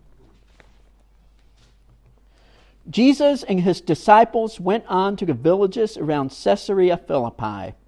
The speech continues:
On the way, he asked them, "Who do people say that I am?" They replied, "Some say John the Baptist, others say Elijah, and still others one of the prophets."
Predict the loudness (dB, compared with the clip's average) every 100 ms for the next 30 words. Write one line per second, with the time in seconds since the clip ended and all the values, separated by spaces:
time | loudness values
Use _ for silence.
0 | _ _ _ _ _ _ _ 0 2 4
1 | 6 6 6 2 0 0 0 -6 -12 -12
2 | -14 -20 -20 -20 -20 _ _ _ _ _
3 | 0 2 2 0 -4 -6 -6 -6 -6 -6
4 | -6 -2 0 0 -2 -10 -12 -8 -8 -8
5 | -10 -10 -10 -10 -16 _ _ _ _ _
6 | _ _ _ _ _ _ 4 4 4 4
7 | 4 4 4 0 0 4 4 4 0 -2
8 | -6 -6 -6 -8 -12 -14 -14 _ _ _
9 | _ _ 2 4 4 2 0 0 0 -2
10 | -2 -2 -4 -6 -8 -4 -4 -2 -4 -2
11 | -2 -4 -8 _ _ _ -10 -8 -8 -6
12 | -2 -2 -2 -8 -12 -14 -20